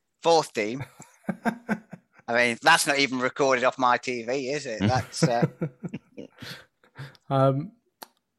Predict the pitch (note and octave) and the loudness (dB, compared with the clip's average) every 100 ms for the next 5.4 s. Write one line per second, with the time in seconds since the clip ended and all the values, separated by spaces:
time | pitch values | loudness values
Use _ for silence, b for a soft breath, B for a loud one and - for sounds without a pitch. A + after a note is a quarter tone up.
0 | _ - A#2+ D#3 D3 - - - _ _ | _ -8 -2 0 -2 -4 -16 -20 _ _
1 | _ _ _ _ - B2 B2 B2 A#2+ A#2+ | _ _ _ _ -2 0 2 2 4 4
2 | A#2+ A#2+ A#2+ B2 C3 B2 A#2 - A#2 G#2 | 6 6 4 2 0 2 0 -2 -2 -4
3 | - G#2+ - G#2 F#2+ - _ _ _ _ | -6 -10 -8 -8 -8 -16 _ _ _ _
4 | _ - G#2 G#2 G2 G2 - - G2 G2 | _ -8 -4 -2 -2 -4 -4 -2 -2 -2
5 | F#2+ F#2+ F2 | -2 -2 -4